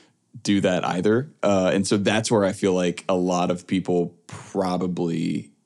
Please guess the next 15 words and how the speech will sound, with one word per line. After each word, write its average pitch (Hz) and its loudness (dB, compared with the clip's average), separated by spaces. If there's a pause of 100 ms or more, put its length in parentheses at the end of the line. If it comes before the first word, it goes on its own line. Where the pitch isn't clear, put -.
(120)
could 175 -2
have 170 -6
glazed - -4
over - -6 (180)
once 101 -2
we 101 0
got 87 0
into 92 0
the 87 -4
part - 0
of 90 -4
this 101 0
film 87 -2
that 87 0
was 85 -2